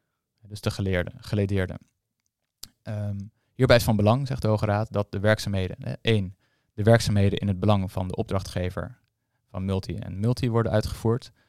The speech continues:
en voor eiseressen geen voordeel opleverden. Eh, als tweede, dat de schade,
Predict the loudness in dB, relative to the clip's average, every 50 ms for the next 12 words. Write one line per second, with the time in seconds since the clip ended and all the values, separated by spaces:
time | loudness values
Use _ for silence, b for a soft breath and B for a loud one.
0 | _ _ _ _ _ -6 -4 -2 0 2 2 0 0 0 -2 -2 -2 -2 -4 -8
1 | -8 -6 -6 -6 -4 0 0 0 0 0 -2 -4 -4 -2 -2 0 0 0 0 0
2 | -2 -2 -4 -10 _ _ _ _ _ _ _ _ _ _ _ _ _ -20 -12 -10
3 | -10 -4 -2 -4 -4 -2 2 4 6 8 8 6 4 2 -2 -4 -6 -6 -6 -6
4 | -8 -8 -4 0 2 4 4 4 2 0 -6